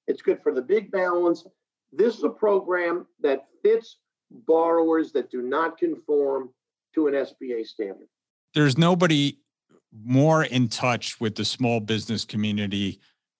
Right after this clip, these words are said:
Speaker 2: than you and the folks at Newtek. And so you're obviously doing this because you're seeing the need, right? You see a lot of small business owners. And,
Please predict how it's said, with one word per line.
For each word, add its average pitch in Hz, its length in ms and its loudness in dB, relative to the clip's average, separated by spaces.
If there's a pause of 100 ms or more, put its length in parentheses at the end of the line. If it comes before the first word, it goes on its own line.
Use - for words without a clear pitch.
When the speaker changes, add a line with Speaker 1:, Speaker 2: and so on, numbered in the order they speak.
Speaker 2:
than 107 600 0 (100)
you 123 640 2
and 110 220 -2
the 110 60 -2
folks 113 420 -2
at 104 120 -2
Newtek. 110 680 -2 (460)
And 135 240 2
so 147 260 2
you're 139 280 0
obviously 170 580 0
doing 131 440 2
this 113 220 0
because 113 520 -2
you're 113 100 -2
seeing 131 840 -2
the 107 200 -6
need, 104 580 0
right? 107 320 -2
You 110 160 -6
see 123 280 -2
a 117 60 0
lot 117 280 -2
of 131 180 -4 (220)
small 120 300 0
business 117 420 -2
owners. 117 420 -2 (520)
And, 165 240 0